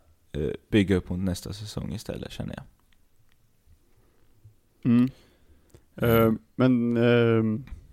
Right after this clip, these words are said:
Speaker 2: hur kändes det liksom i, i kroppen? Du, du pratade ju om på, eh, på lång S M och sådär att, eh,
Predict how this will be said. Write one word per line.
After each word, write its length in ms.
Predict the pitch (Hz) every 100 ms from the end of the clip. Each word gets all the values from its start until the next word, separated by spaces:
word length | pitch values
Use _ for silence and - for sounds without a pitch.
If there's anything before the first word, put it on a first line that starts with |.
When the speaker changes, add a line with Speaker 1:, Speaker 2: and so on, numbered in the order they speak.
| - _ _ _ -
Speaker 2:
hur 160 | - 117
kändes 400 | 113 110 120 -
det 100 | 135
liksom 340 | 107 - 104
i, 340 | 104 107 - 117
i 40 |
kroppen? 580 | - 113 - 107 107 110
Du, 340 | - 110 113 107
du 100 | 104
pratade 400 | 110 107 113 110
ju 40 |
om 100 | 107
på, 380 | - 107 104 104 - _ - _ _ _ -
eh, 560 | 110 107 107 107 101 -
på 120 | 113
lång 220 | 110 110
S 200 | 123 -
M 100 | 110
och 80 | 107
sådär 300 | 104 101 -
att, 340 | - - -
eh, 340 | 104 107 107